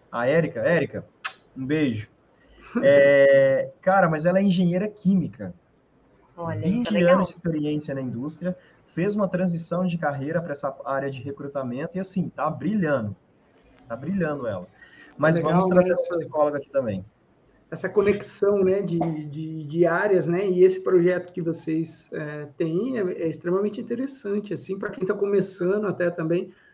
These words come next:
Speaker 3: essa
Speaker 1: Uhum.
Speaker 3: mentoria, né, eu, eu identifico, assim, muito o aluno que tá na graduação ou mesmo, até mesmo no mestrado, e aí como, como que você vai sair, como é que você vai atingir um ponto de sucesso, independente da carreira que você vai seguir, se é acadêmica ou se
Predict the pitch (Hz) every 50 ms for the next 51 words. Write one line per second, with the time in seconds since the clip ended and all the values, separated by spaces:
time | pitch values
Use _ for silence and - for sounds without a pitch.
0 | _ _ _ - 170 160 - 196 185 196 196 175 - - 185 180 175 160 180 202
1 | - - - 175 170 175 185 185 175 175 185 185 - - - - 175 170 180 196
2 | 175 190 196 190 196 - - 214 220 - 220 185 - - 214 214 202 196 202 214
3 | 214 - - 220 220 220 208 202 208 208 208 202 - - 190 190 190 180 180 180
4 | 170 170 160 - - - 190 240 285 269 226 208 208 214 226 233 233 220 208 190
5 | 175 170 180 190 185 196 180 - - 208 233 311 311 269 294 311 302 277 269 254
6 | 196 - - - 175 180 233 277 240 - _ _ _ _ _ _ _ _ _ _
7 | - 190 190 208 233 311 - - - _ - 302 277 269 - - - _ - 247
8 | 247 247 247 - - 233 208 226 202 202 - - 226 208 196 196 208 202 - -
9 | - 208 233 247 - 269 254 247 262 254 247 247 - 254 240 214 180 156 156 196
10 | 247 247 214 175 - - 185 190 202 202 202 185 160 - - 180 156 - - 165
11 | 175 190 185 - 175 160 156 - 185 220 339 381 392 392 - - 202 143 170 185
12 | 170 165 - - 147 147 151 135 - 175 156 151 160 151 - - 175 151 143 -
13 | 160 160 156 160 196 247 254 247 - 247 220 214 - - 196